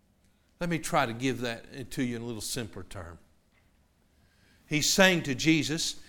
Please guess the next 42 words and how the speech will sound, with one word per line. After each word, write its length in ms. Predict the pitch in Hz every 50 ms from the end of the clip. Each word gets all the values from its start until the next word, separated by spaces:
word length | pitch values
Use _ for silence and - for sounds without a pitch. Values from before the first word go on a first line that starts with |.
| - - -
"If 180 | - - -
you're 120 | - 175 165
the 100 | 135 135
Son 260 | - - - 160 147
of 140 | 139 117 113
God, 420 | 143 156 156 143 131 131 123 - - - - -
then 100 | 139 131
show 340 | 117 - - 165 139 113 95
us." 300 | 82 80 - - - - - - - - _ _ _ _ _ _ _ _ _ _ _ _ - - - - - - -
He's 140 | 196 - -
saying 300 | - 247 247 254 254 180
to 60 | 165
Jesus, 540 | 143 117 110 226 214 - 147 160 160 - - - - - -
"If 180 | 165 160 - 180
you're 140 | 233 262
the 100 | 240 196
Son 240 | - - - 208 202
of 140 | 190 151 139
God, 360 | 160 180 175 147 143 156 156 - - - - -
then 160 | 170 175 170
why 160 | 190 208 247
don't 180 | 285 285 226 202
you 140 | 220 226
employ 580 | 208 185 151 - - 240 226 214 180 165 170 165 - - -
your 160 | - 170 165
divine 600 | 160 135 143 135 131 165 185 220 247 247 233 202 165 - -
power 600 | - - 226 208 165 131 123 123 135 147 139 - - - -
and 240 | 156 151 147 147 160
make 240 | 190 208 202 - -
yourself 520 | 180 165 180 - - 170 160 156 151 - - - - -
something 440 | - - 190 165 143 - 156 135 117
to 160 | - 147 -
eat?" 340 | 143 127 110 101 - - - - _ _ -
You 200 | - 135 170 196
can 260 | - - 139 127 117
do 240 | 110 120 185 208 160
it, 160 | 123 151 185 - -
and 180 | 156 135 127 127
we 140 | 131 131
know 240 | 123 127 143 143 135
he 100 | 131 131
could. 320 | 127 - - 208 208 -